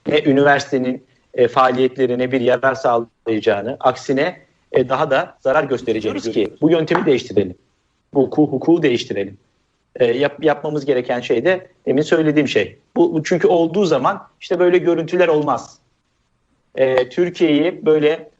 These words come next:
Speaker 1: marjinalize etmek isteyen, Türkiye'de bir sokak hareketi yarata-, yaratmak isteyen,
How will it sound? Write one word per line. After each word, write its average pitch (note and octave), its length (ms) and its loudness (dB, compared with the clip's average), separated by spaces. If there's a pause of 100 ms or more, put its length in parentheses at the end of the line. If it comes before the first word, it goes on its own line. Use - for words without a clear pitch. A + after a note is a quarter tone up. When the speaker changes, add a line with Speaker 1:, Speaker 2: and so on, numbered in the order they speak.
Speaker 1:
marjinalize D3 580 0
etmek C#3 320 -2
isteyen, A2 440 -2 (340)
Türkiye'de D3 600 2 (380)
bir C#3 360 0 (220)
sokak D#3+ 280 -4
hareketi D3 360 0
yarata-, A#2 380 -2
yaratmak A2 420 -4
isteyen, G2 500 -8